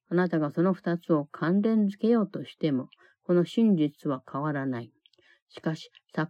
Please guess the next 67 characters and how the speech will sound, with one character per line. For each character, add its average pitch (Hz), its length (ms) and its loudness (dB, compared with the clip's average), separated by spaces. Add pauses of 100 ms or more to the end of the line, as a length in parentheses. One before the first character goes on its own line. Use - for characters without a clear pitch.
覚 208 260 -2
同 208 220 4
士 190 160 -4
は 147 120 0
い 196 80 -2
つ - 140 -6
も 160 120 2
関 180 300 0
連 180 180 4
し 165 100 -6
て - 120 -4
い 175 120 2
る 147 160 -2
し、 - 280 -14 (300)
そ 170 80 -2
れ 170 60 4
は 151 140 2
真 208 280 0
理 160 120 4
と 147 160 -4
同 143 260 0
様 190 200 2
で 170 160 0
あ 151 100 -6
る。 151 120 -10 (760)
そ 180 80 2
れ 190 140 6
ぞ 180 80 6
れ 170 80 6
に 151 120 6
団 156 260 2
結 214 300 -2
し - 100 -14
て 180 120 2
い 180 60 4
る 151 120 2
し、 - 220 -18 (280)
完 190 280 2
全 175 240 4
な 156 80 2
思 151 80 -8 (100)
考 220 220 -2
体 202 280 0
系 156 200 0
を 135 40 0
持 160 140 2
っ 190 80 -4
て - 200 -4
は 139 120 -2
い 160 100 2
る 160 140 2
が、 139 140 -10 (520)
お 160 100 -2
互 175 340 4
い - 20 6
の 151 120 2
関 165 280 0
係 170 200 0
は 156 120 0
全 147 400 -4
く 208 140 -6
断 160 140 -10
た 208 140 -2
れ 208 140 0
て - 120 -10
い 135 140 -6
る。 135 120 -8